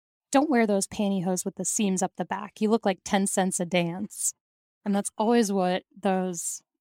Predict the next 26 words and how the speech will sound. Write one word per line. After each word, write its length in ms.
<laughs> 320
uh, 240
stockings 680
<laughs> 120
make 120
me 140
think 380
of. 360
But 200
they, 160
they're 260
very 320
cool. 360
They 140
look 220
awesome 600
in 420
this 240
film, 300
especially 480
with 160
the 160
rest 320
of 80
the 80
costumes. 800